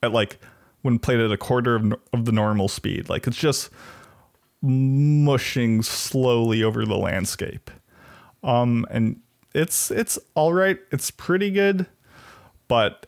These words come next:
it's not really like a f-, like a sampler platter. It's not a hearty enough meal to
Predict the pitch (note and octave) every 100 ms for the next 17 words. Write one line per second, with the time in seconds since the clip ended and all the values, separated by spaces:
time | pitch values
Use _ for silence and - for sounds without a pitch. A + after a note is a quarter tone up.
0 | - D3 G3+ F#3+ F3 E3 C#3+ B2 - G#2+
1 | - - - - - E3 D3+ B2+ - C3+
2 | A#2+ G#2 - A2 A2+ A#2 - F3 C3 -
3 | - C#3+ C#3 B2+ A#2 - A2+ G#2+ G#2 -
4 | - C#3 - - B2+ A#2 G2 C#3